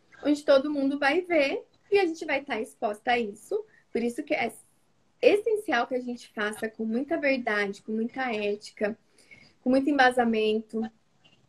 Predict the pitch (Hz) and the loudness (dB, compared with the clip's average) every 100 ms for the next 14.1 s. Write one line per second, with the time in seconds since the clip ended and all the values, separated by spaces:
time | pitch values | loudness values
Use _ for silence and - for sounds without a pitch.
0 | _ - - - 302 330 - - 320 392 | _ -20 -12 0 4 4 0 -4 -2 -2
1 | 539 - _ - - _ - 302 294 294 | -4 -10 _ -20 -20 _ -2 0 0 -2
2 | 285 294 302 427 - 440 285 - 226 - | -6 -4 -6 -2 -2 -2 -4 -12 -14 -10
3 | 269 269 480 - - - 247 247 240 226 | -2 0 0 -6 -12 -6 -4 2 2 2
4 | - 359 359 339 320 311 254 262 359 359 | 0 -6 -4 -4 -6 -6 -6 -6 -4 -4
5 | 349 381 - 262 247 233 247 247 _ 214 | -4 -6 -2 -2 -2 -4 -8 -12 _ -10
6 | 214 226 220 220 220 220 226 233 - _ | -6 -4 -2 -2 -2 -2 -2 -4 -10 _
7 | _ - 277 285 240 247 226 220 220 202 | _ -2 0 2 0 0 -4 -6 -2 0
8 | 196 214 208 196 220 240 339 370 415 427 | 0 -2 -2 -4 -6 -4 -2 6 8 8
9 | 427 415 415 392 349 - _ - - - | 4 6 6 4 0 -10 _ -20 -20 -20
10 | - - 302 330 359 285 233 240 247 254 | -20 0 2 2 0 -4 -4 -4 -6 -2
11 | 269 269 240 240 320 269 240 208 226 240 | -4 -2 -4 -4 -2 -2 -4 -4 -4 -4
12 | - 220 214 247 254 254 220 220 254 294 | -4 -2 0 0 -2 -4 -8 -4 -2 -2
13 | 330 277 262 - 339 - 480 403 226 208 | -2 -6 -8 -8 -6 2 4 6 4 -6